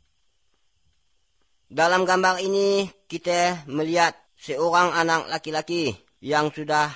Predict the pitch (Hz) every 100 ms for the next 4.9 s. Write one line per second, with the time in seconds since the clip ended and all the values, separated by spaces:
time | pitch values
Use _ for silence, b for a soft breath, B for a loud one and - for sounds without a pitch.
0 | - - 127 139 139 160 170 170 - -
1 | 131 156 156 156 - - 135 151 151 95
2 | 87 _ _ _ _ _ _ _ _ _
3 | 165 196 202 196 196 196 190 185 185 185
4 | 185 185 180 185 165 185 190 170